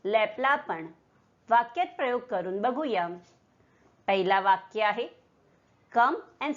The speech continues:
sit on grandpa's lap." दुसरा वाक्य आहे, "She is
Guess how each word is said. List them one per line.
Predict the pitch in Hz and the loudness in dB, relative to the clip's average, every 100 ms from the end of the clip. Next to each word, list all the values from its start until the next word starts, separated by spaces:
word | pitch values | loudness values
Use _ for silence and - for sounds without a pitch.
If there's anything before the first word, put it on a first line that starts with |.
| 285 | -4
sit | 294 349 | 0 0
on | 381 | 0
grandpa's | 302 226 208 190 247 254 233 | -2 0 0 2 0 0 2
lap." | 226 - - - - _ _ _ _ _ _ _ _ _ - | 2 0 -6 -20 -20 _ _ _ _ _ _ _ _ _ -4
दुसरा | 190 190 196 202 | -2 0 4 4
वाक्य | 202 202 - 220 | 4 2 0 2
आहे, | 214 220 320 - _ _ _ _ _ - - | 2 2 -4 -12 _ _ _ _ _ -12 -4
"She | |
is | 269 | -4